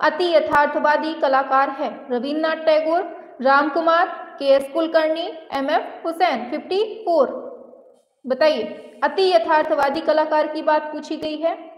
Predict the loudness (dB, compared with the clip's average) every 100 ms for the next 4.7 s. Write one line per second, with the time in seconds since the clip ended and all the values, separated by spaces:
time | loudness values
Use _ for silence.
0 | -20 -20 _ _ _ _ _ 0 2 4
1 | 4 4 4 4 4 4 4 2 0 0
2 | -2 -6 -6 -2 0 0 0 0 -2 -2
3 | -2 0 0 0 -6 -16 -4 -4 -2 -4
4 | -6 -16 -12 -2 -2 -2 -8